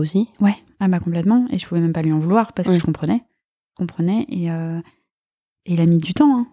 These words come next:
Speaker 2: à vraiment
Speaker 1: Ouais.
Speaker 2: à trouver, euh, son rôle de papa, à créer cette relation, à avoir de, en plus un échange. Parce que Bastien, ce qui le frustrait beaucoup, c'est de pas avoir ce côté interaction. Un nourrisson, tu peux pas lui demander de,
Speaker 1: Mhm.
Speaker 2: voilà,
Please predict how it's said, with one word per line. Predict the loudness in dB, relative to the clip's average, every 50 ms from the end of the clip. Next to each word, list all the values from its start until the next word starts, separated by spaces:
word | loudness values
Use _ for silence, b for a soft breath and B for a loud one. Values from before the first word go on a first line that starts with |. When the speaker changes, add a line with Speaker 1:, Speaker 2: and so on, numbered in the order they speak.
| -6
Speaker 2:
à | -4 -2 0
vraiment | 2 4 4 4 4 4 2 0
Speaker 1:
Ouais. | 0
Speaker 2:
à | -2
trouver, | -4 -6 -8 -8 -6 -2 0 0 2 2
euh, | 0 0 -2 -4 -4 -6 -6 -8 -8 -8
son | -8 -2 -2 0
rôle | 0 0 -2 -4
de | -4 -4
papa, | -6 -6 -8 -8 -4 -2 -2 0 0 0 0 -2 -4 -6 -6
à | -8 -8 -8 -8 -8 -10 -12 -14
créer | -12 -8 -8
cette | -6 -6 -6 -8 -8
relation, | -6 -4 -2 -2 -2 0 2 4 4 6 6 6 4 4 2 0
à | -2 -4 -4
avoir | -6 -6 -6 -6 -6 -4
de, | -4 -4 -4 -4
en | -6 -6
plus | -8 -6 -4 0
un | 0 2 4 4
échange. | 4 2 2 0 0 0 2 2 0
Parce | -2 -2 -4 -8 -20 -20 -20 -20 _ _ -8
que | -4 0
Bastien, | 0 0 0 0 0 0 0 0 -2
ce | -4 -6
qui | -4 -2 -2
le | -2
frustrait | -2 -4 -6 -6 -2 -2 -2
beaucoup, | -2 -2 -2 -2
c'est | -2 0 2 0
de | 0
pas | 0 2 0
avoir | 2 2 0 -2
ce | -2
côté | -4 -2 0 0
interaction. | 0 2 0 0 0 0 0 0 0 -2 -2 -2 _ _ _ _ _ _ _ _ _ _ -10
Un | -6 -4 -4
nourrisson, | -2 -2 -4 -4 -4 -6
tu | -8 -8
peux | -12 -8
pas | -6 -4
lui | -2
demander | 0 0 2 2 0
de, | 0 -2 -4 -4 -4 -4 -6
Speaker 1:
Mhm. | -6 -4 -2 0 2 2 2 2
Speaker 2:
voilà, | 2 0 -2